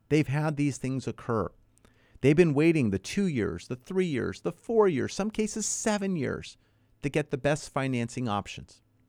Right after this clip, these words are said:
In between, there are programs which are called non-qualified mortgages, where people are able to get more challenged credit getting a loan, whether it's using bank statements, pay stubs, uh, uh, alternatives to pay stubs,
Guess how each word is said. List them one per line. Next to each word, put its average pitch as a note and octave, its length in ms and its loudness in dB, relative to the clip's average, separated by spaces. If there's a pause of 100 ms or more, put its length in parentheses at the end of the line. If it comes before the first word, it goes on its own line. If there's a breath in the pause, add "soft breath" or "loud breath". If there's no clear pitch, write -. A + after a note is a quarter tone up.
(720 loud breath)
In F#3+ 140 4
between, E3+ 460 0
there D#3+ 140 2
are C#3 160 4
programs C#3 600 -2
which D3 160 -6
are C3+ 60 0
called C3+ 280 0
non-qualified B2+ 1080 2
mortgages, G#2+ 680 -2 (320 soft breath)
where B2+ 120 0
people C#3 320 -4
are C3+ 160 2
able B2+ 200 0
to - 100 -10
get C3 260 -2 (260)
more B2 260 2
challenged B2 840 -2 (280)
credit A#2 480 0 (840)
getting A#2 300 4
a A#2+ 60 0
loan, D3 340 0 (360)
whether G2+ 200 0
it's F#2+ 140 -4
using G#2+ 300 0 (120)
bank G#2 240 2
statements, B2 640 -4
pay A2 200 0
stubs, B2 640 -4
uh, A2 400 2
uh, A2+ 200 0
alternatives A2+ 560 -2
to - 80 -14
pay A2+ 160 -2
stubs, A#2+ 420 -2